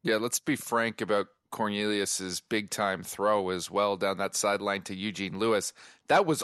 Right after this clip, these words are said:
all Lewis. That ball was not placed very well. Lewis had to come back for it, come over top the defender. That was a miraculous play by the receiver. Cornelius just wasn't hitting his targets at all in that first game, and that's something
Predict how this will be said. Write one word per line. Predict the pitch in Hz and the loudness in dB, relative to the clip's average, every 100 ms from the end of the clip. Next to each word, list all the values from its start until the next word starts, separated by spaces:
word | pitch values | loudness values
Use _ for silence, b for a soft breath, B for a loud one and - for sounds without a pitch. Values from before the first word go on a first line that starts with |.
| - | 4
all | 143 147 127 110 | 6 6 6 2
Lewis. | 117 104 - - - | 0 0 0 -4 0
That | 135 143 | 2 4
ball | 143 139 | 4 4
was | 117 98 | 4 -2
not | 110 117 117 - | 0 2 2 0
placed | 120 113 - | 0 2 0
very | - 101 98 | 0 0 2
well. | 101 98 98 | 2 2 0
Lewis | 120 120 | 0 2
had | 131 117 | 2 0
to | 107 | -2
come | - 107 92 | -2 -2 2
back | 120 127 - | 4 4 0
for | - 123 117 | 0 2 2
it, | - B B B - | 0 B B B -4
come | 127 - | -4 2
over | 135 123 | 2 2
top | - 139 131 - | 0 4 4 4
the | 120 | 0
defender. | 104 - 123 120 117 107 - B B B | 0 0 0 2 2 2 -2 B B B
That | 131 160 | 2 4
was | 131 | 4
a | 117 | 0
miraculous | 107 104 101 123 135 123 107 104 - | 0 2 4 4 2 0 0 0 -2
play | - 117 110 | 0 2 4
by | 104 98 | 2 2
the | 95 | 0
receiver. | 98 - 127 127 104 92 - b b b _ _ _ _ - | -2 -2 0 0 0 -2 -4 b b b _ _ _ _ -4
Cornelius | 139 151 185 156 - | 0 2 4 4 2
just | - 117 104 | 0 -4 -4
wasn't | 113 139 143 123 104 | 2 4 4 2 -4
hitting | 123 113 107 | -4 -2 -2
his | 104 - | -2 -4
targets | - 113 104 98 - - _ 131 156 | 2 2 2 -2 -4 -10 _ -6 -4
at | - - - | -4 -2 4
all | 113 131 113 85 - _ 117 | 6 8 6 2 -8 _ -6
in | 107 | 0
that | 104 - | 0 0
first | - 107 - | -2 0 0
game, | 107 110 | 0 0
and | 120 | 2
that's | 139 - | 0 2
something | 170 165 156 135 | 0 0 -2 -2